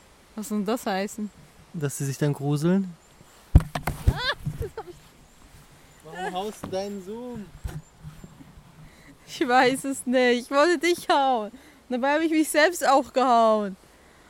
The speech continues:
Speaker 1: Aha. Moment, ich muss nachholen.
Speaker 2: Ja.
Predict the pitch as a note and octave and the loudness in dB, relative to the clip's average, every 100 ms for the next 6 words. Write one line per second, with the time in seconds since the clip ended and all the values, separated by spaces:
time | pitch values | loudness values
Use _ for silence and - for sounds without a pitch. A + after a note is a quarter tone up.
0 | - B3+ D4+ D#4 C4+ B3+ B3+ C4+ C4 A#3 | -6 0 4 6 6 4 2 2 2 2
1 | A#3 A#3 G#3 F#3+ - - - - C4+ C#4 | 2 0 -2 -6 -14 -20 -12 0 2 2
2 | A#3 B3+ B3 B3 A#3+ B3 G#3+ A3 G#3+ G3 | 0 -6 -6 -4 -4 -6 -4 -4 -4 -8
3 | - - - - - D4+ - - - - | -12 -20 -20 -20 -20 -14 -10 -10 -14 -18
4 | - - - - - - - - - - | -18 -18 -16 -16 -16 -20 -20 -20 -20 -8
5 | - _ - - _ F3 | -8 _ -20 -20 _ -16